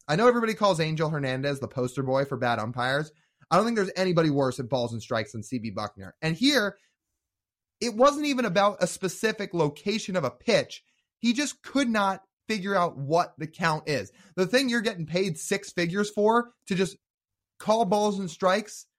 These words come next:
call guys out or safe, or memorize counts, you did not do. And you actually had to get on the phone, pause the game, make fans wait, and get on the phone with New York and say, "Hey, what's the count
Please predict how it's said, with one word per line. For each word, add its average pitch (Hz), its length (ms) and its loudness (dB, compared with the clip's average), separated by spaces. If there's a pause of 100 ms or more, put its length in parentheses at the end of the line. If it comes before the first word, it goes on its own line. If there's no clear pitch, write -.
(240)
call 226 240 0
guys 220 240 0
out 208 220 0
or 190 80 -2
safe, 220 320 -4 (340)
or 180 100 6
memorize 208 600 2
counts, 226 560 -4 (720)
you 175 160 0
did 190 160 2
not 165 220 2
do. 135 280 -4
And 147 120 -4
you 175 100 -2
actually 180 300 -4
had 185 120 -4
to 170 60 -10
get 160 220 4
on 180 100 4
the 180 60 -4
phone, 156 400 2 (260)
pause 180 320 2
the 170 100 -6
game, 151 380 -2 (220)
make 175 240 0
fans 180 360 -2
wait, 151 440 0 (280)
and 151 120 -4
get 190 140 0
on 185 100 4
the 185 80 -2
phone 196 180 0
with 180 120 -2
New 170 80 -4
York 165 300 2
and 131 100 -10
say, 156 120 0
"Hey, 156 360 0 (480)
what's 175 380 -8
the 381 120 -2
count 214 460 0